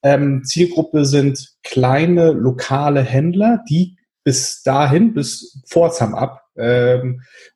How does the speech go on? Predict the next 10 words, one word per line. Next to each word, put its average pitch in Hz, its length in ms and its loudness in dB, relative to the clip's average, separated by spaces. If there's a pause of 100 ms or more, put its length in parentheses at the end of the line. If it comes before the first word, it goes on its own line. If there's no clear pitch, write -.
nur 160 260 4
sehr 151 140 2
umständlich 160 640 -2 (120)
Kreditkarten 131 640 0
oder 101 100 -2
Kartenzahlungen 113 880 -4
im 113 100 -4
Allgemeinen 117 840 -6 (240)
annehmen 117 300 2
konnten. 165 540 -4